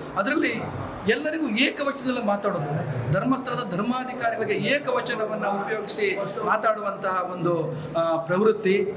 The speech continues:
ಇದು ಯಾಕಾಗಿ ಈ ತರ ಮಾಡ್ತಾ ಇದ್ದಾರೆ? ತುಂಬಾ ಕೀಳು ಮಟ್ಟದಂತಹ ಭಾಷೆಗಳನ್ನ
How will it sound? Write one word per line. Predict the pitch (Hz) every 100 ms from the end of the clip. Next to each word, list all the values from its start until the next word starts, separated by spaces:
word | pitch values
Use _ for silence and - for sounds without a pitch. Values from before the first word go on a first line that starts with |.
| - - - -
ಇದು | 180 196 180 175 160
ಯಾಕಾಗಿ | 185 254 285 262 247
ಈ |
ತರ | 247 233
ಮಾಡ್ತಾ | 208 196 208
ಇದ್ದಾರೆ? | 190 170 202 247
ತುಂಬಾ | 285 320 320
ಕೀಳು | - 311 349 349
ಮಟ್ಟದಂತಹ | 294 269 254 240 233 220 220 170
ಭಾಷೆಗಳನ್ನ | 180 220 220 208 202